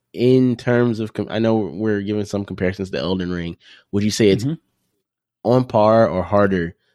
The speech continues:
Speaker 1: than the Mil-, Mil-, Malenia? Malenia
Speaker 2: Oh,
Speaker 1: fight.
Speaker 2: come on, bro. This was, <laughs>
Speaker 1: That's
Speaker 2: this was,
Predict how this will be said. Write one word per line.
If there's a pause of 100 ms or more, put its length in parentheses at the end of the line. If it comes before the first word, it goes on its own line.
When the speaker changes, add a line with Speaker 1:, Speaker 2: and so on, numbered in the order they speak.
Speaker 1:
than
the
Mil-, (340)
Mil-,
Malenia? (360)
Malenia
Speaker 2:
Oh,
Speaker 1:
fight.
Speaker 2:
come
on,
bro.
This
was,
<laughs>
Speaker 1:
That's
Speaker 2:
this
was,